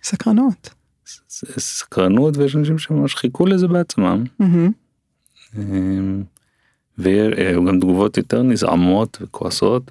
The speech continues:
Speaker 2: וכולי.
Speaker 1: אוקיי. אבל בינתיים זה עובד.
Speaker 2: כן, זה
Speaker 1: הניסוי
Speaker 2: עובד לא,
Speaker 1: הזה.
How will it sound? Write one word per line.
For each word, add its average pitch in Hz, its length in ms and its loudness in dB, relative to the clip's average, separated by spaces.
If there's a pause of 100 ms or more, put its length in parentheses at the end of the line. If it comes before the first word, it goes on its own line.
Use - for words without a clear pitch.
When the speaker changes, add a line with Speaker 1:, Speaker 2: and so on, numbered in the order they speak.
Speaker 2:
וכולי. - 320 -14 (1120)
Speaker 1:
אוקיי. 190 280 -6 (520)
אבל 170 160 2
בינתיים 190 340 2
זה 196 260 2
עובד. 196 280 2 (1040)
Speaker 2:
כן, 175 100 0
זה 160 140 4
Speaker 1:
הניסוי 165 200 4
Speaker 2:
עובד 123 300 2
לא, - 40 4
Speaker 1:
הזה. 160 200 2